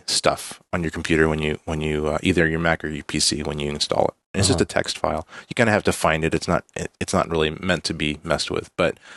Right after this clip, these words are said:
Speaker 1: Adobe uses this file to know if it can use the card installed to do cuda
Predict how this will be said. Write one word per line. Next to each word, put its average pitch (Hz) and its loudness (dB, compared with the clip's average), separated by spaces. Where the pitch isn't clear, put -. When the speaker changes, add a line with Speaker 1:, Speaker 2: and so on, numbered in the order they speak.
Speaker 1:
Adobe 104 4
uses 110 4
this 95 2
file 95 4
to - 2
know 92 4
if 82 2
it - 2
can 82 2
use 98 4
the - 2
card 101 2
installed 87 4
to 92 0
do 90 4
cuda 85 2